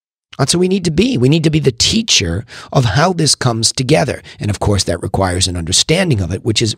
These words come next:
relatively simple if we can get up above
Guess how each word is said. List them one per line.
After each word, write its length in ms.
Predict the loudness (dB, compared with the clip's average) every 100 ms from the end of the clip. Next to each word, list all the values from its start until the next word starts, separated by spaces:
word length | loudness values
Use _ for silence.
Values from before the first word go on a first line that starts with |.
| -8
relatively 640 | -6 -2 -2 -2 -2 0 0
simple 640 | 0 0 -2 -2 -2 -8 -16 -16 -16 -16 -4
if 140 | -2
we 80 | 0
can 180 | -2 0
get 160 | 0 0
up 140 | 0
above 500 | 0 4 4 2